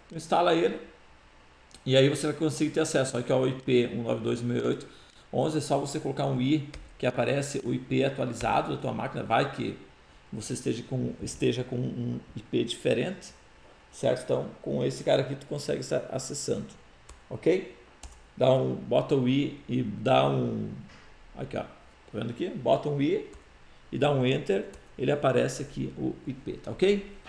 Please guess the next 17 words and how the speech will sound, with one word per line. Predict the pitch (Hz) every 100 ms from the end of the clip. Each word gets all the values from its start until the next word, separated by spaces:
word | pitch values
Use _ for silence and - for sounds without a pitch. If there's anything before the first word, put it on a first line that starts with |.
| - - - -
Show | - 226 240
de | 208 220
bola! | 165 113 90 - - - - - - - - - -
A | 143
porta | 135 139 143 -
aqui, | 135 147
seis | 135 139 131
mil, | 120 123 123 123
seis | - 139 127 127 - -
quatrocentos, | 123 131 123 104 - -
seis, | - - 139 139 -
sessenta | - 120 151 139
e |
quatro | 139 131
duzentos | 127 139 135
e |
onze, | 127 143 185